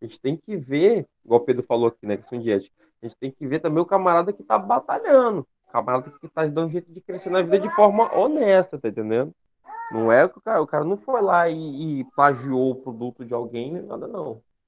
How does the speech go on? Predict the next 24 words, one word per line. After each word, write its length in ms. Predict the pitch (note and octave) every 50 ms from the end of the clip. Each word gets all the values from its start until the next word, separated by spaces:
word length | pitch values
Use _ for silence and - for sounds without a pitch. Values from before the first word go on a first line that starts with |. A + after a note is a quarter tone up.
| _ _
É 40 | -
igual 220 | G#2 A2+ A2+ D3
você, 140 | D#3+ - -
eu, 140 | - - C#3
eu 280 | C3 - - A#2 A2+ A2+
coloquei 300 | - B2 A#2+ A#2+ - C#3
o 60 | D3
exemplo, 340 | E3 G3 F3 E3+ C#3+ - - -
o 40 |
camarada 440 | - - B2 A#2+ B2+ B2 B2+ B2+ C#3+
que 80 | D3 - _
comprou 560 | - C#3 B2+ - _ _ _ - A#2+ C3 E3+ F#3+
todo 340 | - - - D#3+ D3+ C#3+
um 80 | C#3 C3+
produto, 840 | C3+ _ - G2 F#2+ F#2 F2+ F#2+ F#2 G2+ C#3+ - - - B3+ F4+ F4 _ _ _ _ _ _ _ _ _ _ _ _ _ _ _ _ _ _ _
é, 220 | - A#2 A2 A2 G#2+
toda 180 | - - B2+ D3+
a 40 | D3+
matéria-prima, 880 | D3 C#3+ C#3+ - B2 A#2+ A2+ - - - - G#2+ A#2 C#3 E3 G3 G3+ -
e 80 | - D3+
agora 300 | D#3+ C3 A#2+ B2 C3 D#3
tá 160 | - - -
repassando, 800 | E3 D3+ F3 E3+ - G2+ G#2+ A2+ - - _ _ _ - A2 A2+ _ _ _ _ _ _ _ _ _
entendeu? 520 | - G#2 G2+ G2 G#2+ B2 D#3+ - - -